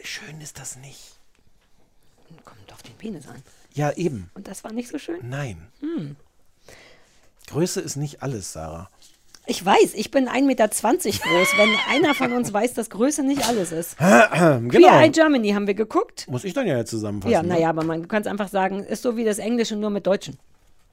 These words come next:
Speaker 2: So wie Englisch, nur mit
Speaker 1: Nur
Speaker 2: Deu-,
Speaker 1: mit,
Speaker 2: nur mit
Speaker 1: mit
Speaker 2: Deutschen.
Speaker 1: Deutschen?
Speaker 2: Mit Deutschen.
Speaker 1: Okay, also Queer Eye Germany.
Speaker 2: Mhm.
Speaker 1: <clears throat>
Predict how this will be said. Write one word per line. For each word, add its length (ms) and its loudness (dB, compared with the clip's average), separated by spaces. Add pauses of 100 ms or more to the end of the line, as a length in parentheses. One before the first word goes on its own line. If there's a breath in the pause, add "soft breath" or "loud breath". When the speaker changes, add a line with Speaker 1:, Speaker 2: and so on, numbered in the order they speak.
(1800)
Speaker 2:
So 120 -20 (280)
wie 1000 -20
Englisch, 600 -20 (800)
nur 220 -12 (180)
mit 140 -20
Speaker 1:
Nur 200 -4
Speaker 2:
Deu-, 80 -4
Speaker 1:
mit, 240 -6
Speaker 2:
nur 140 -6
mit 80 -4
Speaker 1:
mit 180 -4
Speaker 2:
Deutschen. 120 -6
Speaker 1:
Deutschen? 460 -2 (140)
Speaker 2:
Mit 220 -18
Deutschen. 360 -18 (2000 loud breath)
Speaker 1:
Okay, 300 4
also 160 4
Queer 260 2
Eye 100 4
Germany. 580 2
Speaker 2:
Mhm. 300 2
Speaker 1:
<clears throat> 220 0